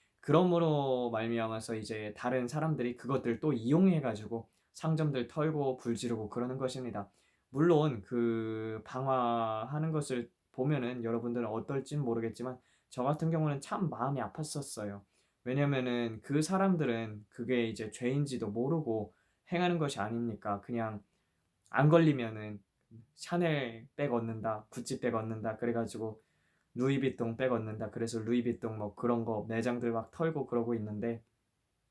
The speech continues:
이런 것을 보면서 정말 안타까워가지고 '아, 그냥 내가 앉아있어만 해서는 안 되겠다.' 그래가지고, 어, 오늘은 이제 복음을 전하러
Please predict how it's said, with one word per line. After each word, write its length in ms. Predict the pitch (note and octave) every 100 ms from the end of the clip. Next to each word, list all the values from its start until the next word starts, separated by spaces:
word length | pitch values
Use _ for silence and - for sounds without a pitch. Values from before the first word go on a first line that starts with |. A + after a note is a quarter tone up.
| _ _ _ _ _ _
이런 200 | C3+ F3
것을 320 | G3 F#3 D3+ -
보면서 640 | C3+ E3 F3+ D3 A#2+ A2+
정말 280 | B2 A#2+ A2
안타까워가지고 920 | B2+ E3 D#3+ D3+ C#3 B2 A2+ G#2+ A2+
'아, 380 | A#2+ B2+ B2 A#2+
그냥 280 | C3 C3+ A#2+
내가 320 | B2 A#2+ G#2+
앉아있어만 1120 | C#3 D#3+ E3+ - D#3 D3 C3+ B2 A#2+ A2+ A#2 _ D3+
해서는 300 | E3+ F3+ E3+
안 180 | A#2 C3
되겠다.' 380 | D3+ C3 A#2+
그래가지고, 680 | A#2+ A#2+ A#2 A2 G#2+ C3+ - _ _ _ _ _ -
어, 460 | A2+ A2 A2 A2 G#2+
오늘은 520 | C3+ F#3+ F#3+ C#3 C3
이제 400 | A2+ A2+ A2 G#2+ -
복음을 720 | B2 B2+ B2 A2+ A2 G#2+ - _
전하러 680 | - A#2 A2+ G#2+ G#2 G2